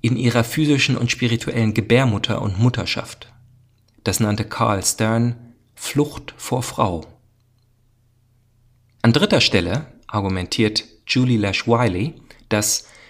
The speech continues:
wenn Jesus im ersten Jahrhundert als Frau geboren worden wäre, eine von Männern dominierte Welt, sein Leben und seine Lehre von selbstloser Liebe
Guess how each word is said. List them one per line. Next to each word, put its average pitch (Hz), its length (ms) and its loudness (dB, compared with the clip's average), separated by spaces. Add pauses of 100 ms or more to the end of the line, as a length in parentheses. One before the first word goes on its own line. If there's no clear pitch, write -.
(160)
wenn 110 140 2
Jesus 160 420 2
im 120 220 0
ersten 107 420 0
Jahrhundert 98 580 0
als 107 180 -6
Frau 170 240 4
geboren 107 440 -2
worden 95 280 -8
wäre, - 360 -16 (280)
eine 95 360 -8
von 90 320 -6
Männern 135 260 2
dominierte 95 560 -4
Welt, 110 240 -4 (300)
sein 113 260 2
Leben 107 320 0
und 120 100 -2
seine 127 280 0
Lehre 95 340 -4
von 123 220 -2
selbstloser 95 540 -4
Liebe 101 440 -6